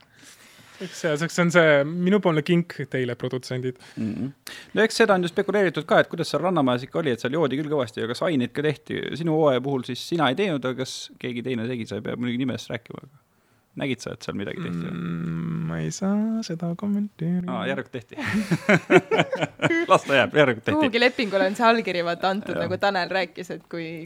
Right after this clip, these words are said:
Speaker 3: kui lepingut murrad, siis on nagu, <laughs>
Speaker 2: Jah.
Speaker 3: siis on kööga.
Speaker 1: Oi, see leping on ammu läbi. Ma sain just sinna kolm, ma sain teada just hiljuti, et kolmas hooaeg tuleb. Ma olin nagu, „Oo, okei.“ <laughs> Me oleme vanad ja roostes, meid vahetatakse välja.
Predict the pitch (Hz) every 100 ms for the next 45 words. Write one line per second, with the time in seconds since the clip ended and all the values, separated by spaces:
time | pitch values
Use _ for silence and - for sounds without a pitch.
0 | 185 185 208 - 165 180 202 190 165 -
1 | 185 151 147 156 156 185 247 - - -
2 | 110 - 101 214 214 160 170 190 185 175
3 | 196 175 170 147 143 151 160 143 139 143
4 | 156 165 156 170 - 156 143 139 139 135
5 | 131 135 135 147 170 180 _ _ _ 185
6 | 165 151 160 160 151 139 139 - 151 131
7 | 135 160 143 131 143 120 - 127 127 131
8 | 123 131 131 135 - 139 143 143 - 160
9 | - 165 165 - - - 170 160 165 180
10 | 165 160 165 156 147 151 147 175 165 151
11 | - 165 175 170 160 -